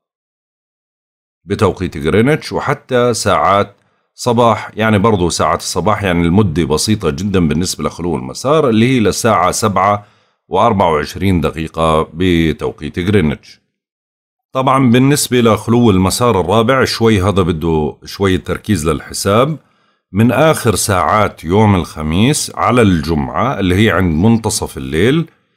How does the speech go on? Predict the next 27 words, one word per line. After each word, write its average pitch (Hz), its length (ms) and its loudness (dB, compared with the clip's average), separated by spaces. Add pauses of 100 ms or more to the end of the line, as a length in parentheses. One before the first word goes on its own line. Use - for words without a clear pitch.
(380)
بيصير 139 760 2
عنا 107 360 2
خلو 85 400 -2
المسار 98 720 0
اللي 95 160 0
هو 107 240 2
الساعة 87 440 0
اثناعش 123 540 2
وسبع 92 520 0
دقائق، 123 600 -2
يعني 92 320 2
أول 113 760 0
دقائق 110 680 -2
من 135 420 0 (400)
يوم 107 300 4
الجمعة 90 720 2 (100)
بعد 87 260 0
منتصف 82 560 -4
الليل، 110 460 0 (380)
وراح 135 280 0
يستمر 131 720 2 (300)
طول 123 260 2
يوم 107 320 4
الجمعة 95 600 0
لغاية 110 480 2
الساعة 87 460 0
احداعش 101 800 -4